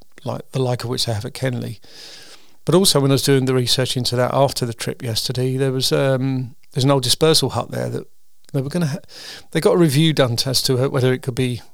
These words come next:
moved or updated or demolished or something. But, I mean, it looks a bit, well,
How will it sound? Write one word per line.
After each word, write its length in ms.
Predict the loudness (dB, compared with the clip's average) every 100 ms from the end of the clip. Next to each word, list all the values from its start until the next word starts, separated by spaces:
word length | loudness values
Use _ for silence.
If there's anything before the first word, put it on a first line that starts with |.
| -6
moved 440 | -2 0 -2 -6 -8
or 400 | -4 -2 -2 -6 -12 -20 -20 -20 -10
updated 600 | -4 -2 0 0 -2 -4
or 180 | -6 -8
demolished 520 | -2 0 0 0 -4
or 100 | -2
something. 460 | 0 0 -2 -4 -4
But, 220 | -4 -6 -10 -20 -20 -20 -20 -12 -2
I 60 |
mean, 80 | -2
it 80 | 0
looks 220 | -2 0
a 40 | 0
bit, 280 | -2 -4 -14 -20 -20 -20 -20 -20 -20 -20 -20 -20 -16 -4
well, 300 | -4 -4